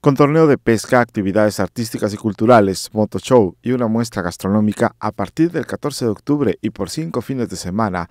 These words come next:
se celebrará el Kino Fest dos mil dieciséis.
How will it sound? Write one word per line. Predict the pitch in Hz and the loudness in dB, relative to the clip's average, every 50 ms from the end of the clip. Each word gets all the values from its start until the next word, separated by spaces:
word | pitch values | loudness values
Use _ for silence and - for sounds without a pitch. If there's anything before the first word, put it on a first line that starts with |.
| _ _ | _ _
se | - - 156 | -4 -4 -2
celebrará | 151 - 170 156 147 127 117 113 107 110 120 | -2 0 -2 0 0 0 2 2 2 2 2
el | 123 127 - | 0 0 -4
Kino | - - 151 139 127 113 | -6 -6 -4 -4 -4 -6
Fest | - - 127 123 - - | -2 -4 -4 -4 -2 -4
dos | 98 85 - | -6 -6 -4
mil | - 101 101 92 | -2 -2 -2 -2
dieciséis. | 95 95 - 98 87 - 113 101 85 - - | -2 -4 -4 -4 -4 -2 -2 -2 -2 -4 -8